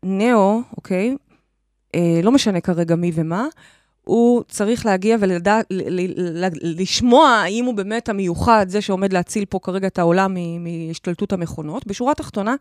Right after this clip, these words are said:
יש שם רגע מסוים שהוא מסתכל על ילד שמכופף כפית, והילד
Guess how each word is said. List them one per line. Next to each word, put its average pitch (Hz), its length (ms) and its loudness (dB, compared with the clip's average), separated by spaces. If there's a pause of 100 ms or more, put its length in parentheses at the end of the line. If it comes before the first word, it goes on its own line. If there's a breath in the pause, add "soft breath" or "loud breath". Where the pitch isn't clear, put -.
(500 soft breath)
יש 254 120 -2
שם 277 140 0
רגע 226 240 4
מסוים 202 380 -2
שהוא 185 160 -6
מסתכל 202 300 -8
על 349 160 -2
ילד 269 220 -2
שמכופף 190 580 -4
כפית, - 420 -6 (840)
והילד 294 520 2